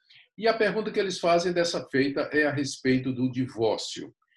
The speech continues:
E a pergunta é se era lícito ao homem repudiar a sua mulher. Essa pergunta era uma pergunta difícil e ela visava realmente colocar Jesus numa saia justa, como a gente diz, porque havia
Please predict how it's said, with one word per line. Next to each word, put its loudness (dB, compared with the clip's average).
E 0
a 6
pergunta 2
é 6
se 0
era 2
lícito 0
ao 2
homem -2
repudiar 0
a 0
sua -2
mulher. -8
Essa -8
pergunta 0
era 0
uma -2
pergunta -4
difícil -8
e -2
ela -2
visava -2
realmente -8
colocar -4
Jesus -8
numa -12
saia -4
justa, -6
como -12
a -8
gente -16
diz, 0
porque 2
havia 2